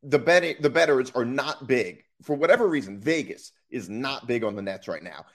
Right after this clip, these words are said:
And if you're a Net fan, you should be worried about that, because whenever the betting odds are against you, you should be worried about it.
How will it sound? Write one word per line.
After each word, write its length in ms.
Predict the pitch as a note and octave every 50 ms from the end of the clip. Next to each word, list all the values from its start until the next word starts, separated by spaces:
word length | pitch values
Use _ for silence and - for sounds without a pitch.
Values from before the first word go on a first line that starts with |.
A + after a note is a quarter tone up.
| _ -
And 120 | - C#3+
if 80 | C#3 D3+
you're 100 | G3+ G3
a 60 | D#3+
Net 180 | D#3 D3+ - -
fan, 180 | F3 D3+ C3+
you 120 | C3 C3+ C3+
should 140 | B2+ A#2+
be 100 | A#2 A2
worried 340 | G2+ F#2+ G2+ A#2 A#2 G#2+ G2
about 300 | F#2+ E2+ F#2+ D#2+ F2+ -
that, 180 | - - - -
because 220 | A#2 A2+ A#2 A2
whenever 400 | C3+ C#3 - - G#3 A#3 A3 G#3+
the 80 | G3 D#3
betting 320 | D3 D#3+ D3+ D3 C#3 C3
odds 280 | A2 G#2+ G#2 G#2 F#2+ - _ _ _ _
are 160 | - A#2+ A2+
against 460 | G2+ G2+ - - E3+ D#3+ E3 - - C3
you, 100 | C3 A#2+
you 100 | G#2+ G#2+
should 140 | - G#2
be 80 | F#2+ A#2
worried 420 | A2 A2+ D3+ A3+ C4 B3+ A3+ F3+
about 300 | C#3 A#2 C#3+ C#3+ C#3 C3+
it. 120 | C#3+ -